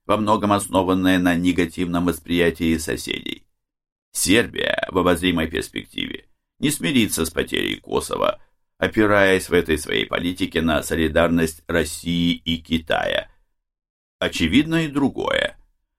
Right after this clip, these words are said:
Успешное развитие частично признанного балканского государства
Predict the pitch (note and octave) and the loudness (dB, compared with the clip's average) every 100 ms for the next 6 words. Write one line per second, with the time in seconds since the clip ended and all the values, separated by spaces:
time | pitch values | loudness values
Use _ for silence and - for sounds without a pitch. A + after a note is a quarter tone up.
0 | _ - A2+ - D3+ C3+ G#2+ G2+ F#2 E2+ | _ -6 -4 0 0 2 0 2 2 2
1 | A#2 A#2 F#2 F#2+ - - G2+ - A2+ - | 0 2 2 4 2 -2 -4 -2 -2 -2
2 | D2+ E2 D#2 E2+ D2+ D2+ D2 D2+ D2 C2 | -2 -2 0 -2 -2 -4 -2 0 0 -2
3 | - G1+ G1+ - G1+ - - G1+ A2+ B2 | 0 -2 -4 -8 -12 -12 -12 -4 -2 -2
4 | - - - | -4 -12 -12